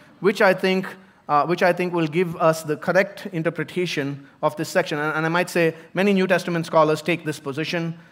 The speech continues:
The New American Standard Translation obviously did, but I'll try to make, read it in a, uh, translate it for you in a way that makes it very clear what the meaning is, all right? So follow with me from verse fifteen again.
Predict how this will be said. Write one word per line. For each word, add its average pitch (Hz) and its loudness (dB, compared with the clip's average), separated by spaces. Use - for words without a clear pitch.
The 139 -2
New 156 2
American 151 0
Standard 147 -2
Translation 139 -4
obviously 131 -6
did, 139 -4
but 139 0
I'll 143 4
try 196 2
to 190 0
make, 165 -2
read 170 -2
it 175 0
in 160 -2
a, 139 -2
uh, 135 0
translate 190 2
it 165 -2
for 156 0
you 156 2
in 147 -2
a 143 -2
way 165 0
that 156 2
makes 151 -4
it 151 -4
very 156 0
clear 160 2
what 131 -4
the 127 -8
meaning 139 -4
is, 104 -12
all 117 -8
right? 196 -4
So 160 -6
follow 180 2
with 156 0
me 156 -2
from 151 -4
verse 131 -4
fifteen 135 -6
again. 120 -6